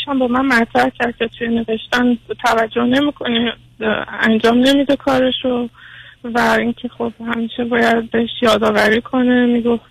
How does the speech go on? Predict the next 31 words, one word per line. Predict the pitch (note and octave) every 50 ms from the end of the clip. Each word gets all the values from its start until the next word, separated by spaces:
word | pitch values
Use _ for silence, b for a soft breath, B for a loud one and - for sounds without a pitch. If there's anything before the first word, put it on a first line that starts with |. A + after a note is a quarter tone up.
| _ -
می-، | A#3 A#3 A3+ G#3+
به | G#3+ A3+ G#3+
معلمش | A3+ A3+ A3+ A3+ A#3 A#3 A#3 A#3 A#3+ B3 B3 -
میگه: | A#3+ A3 A#3+
«من | A#3 A#3+ A#3 A#3 A#3 A#3
حالا | A3+ A3 G#3+ A3+
با | A3 A3 G#3+
یکی | A3 A3 A3 G#3+ - -
دو | G#3 G#3 A3
تا | - - A#3
یادآوری | A3 G#3+ G#3+ G#3 G#3+ G#3+ G#3 G#3 G#3 G#3 G#3+ - - - - -
<clears throat> | A#3 F#3+ A#3 A#3 A#3
برای | A#3+ A#3+ A#3+ B3 A#3+
هر | A#3+ A#3 A#3 A3+
کدوم | - A#3 A3 - A#3 A#3 A#3 B B B B B B B -
از | A3+ A#3 - - - -
کارهای | B3 A#3 A#3 A#3 A#3 A#3+ A#3+ A3+ A3 -
توی | - A#3+
مدرسه | A#3 A#3 A#3 A#3 G#3 G#3 G#3 A#3 - -
مشکل | C4+ C4 B3+ B3+ - - - C4+ C#4 C#4+
ندارم، | D4 C#4+ C4 A#3 A3+ A3 A3 A3+
ولی | A#3 A3+ A#3+
بیشتر | A3+ A3 A3+ A3+ - - - B3+ A#3+ A#3
از | A3+ A3+ A3
اون | A3+ A#3+ B3 B3+ B3+ B B B B B B B B B B B - -
خب | - - A#3+ G#3+
این | A#3 A#3 A#3+ A#3
مسئله | A3 A3 - - - G#3 G3 -
است.» | G#3 - - - - - _ b b b b b b b b _ - -
بعد، | B3+ C4 C4 C4+ C4+ C4 A#3+ -
ام، | C4 B3+ B3+ B3 B3 B3 B3 B3 A#3+ A#3+ A#3+ B3